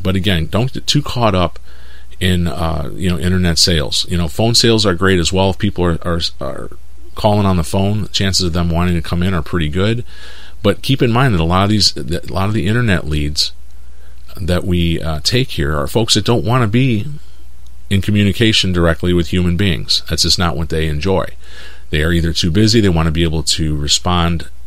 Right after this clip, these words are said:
at their leisure, and they wanna have total control of the situation, and it's all about price at some point with these folks, particularly on new vehicles.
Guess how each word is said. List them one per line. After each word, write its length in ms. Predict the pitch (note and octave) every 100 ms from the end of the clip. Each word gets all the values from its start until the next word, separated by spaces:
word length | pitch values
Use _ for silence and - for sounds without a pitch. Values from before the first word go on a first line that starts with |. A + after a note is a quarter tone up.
| -
at 180 | E2+ F#2
their 140 | G2
leisure, 500 | G2 E2+ D#2+ F2+ F#2+ - - - - - - - - - - -
and 200 | F#2+ F#2
they 40 |
wanna 220 | F2+ F2
have 220 | E2+ E2 -
total 220 | E2 D#2+
control 320 | D#2+ - D#2+
of 60 | D#2+
the 40 |
situation, 640 | - D#2+ E2+ D#2+ D#2+ F2+
and 120 | C2+ E2+
it's 140 | -
all 220 | E2+ F2+
about 260 | F#2 G2 -
price 400 | G#2+ B2+ E2 - - -
at 120 | F2
some 200 | - E2+
point 220 | - F2+
with 100 | D#2+
these 120 | D#2+ -
folks, 220 | F2 -
particularly 400 | - G#2 G#2 G2+
on 80 | G2+
new 140 | A#2
vehicles. 500 | F#2 A#1 - -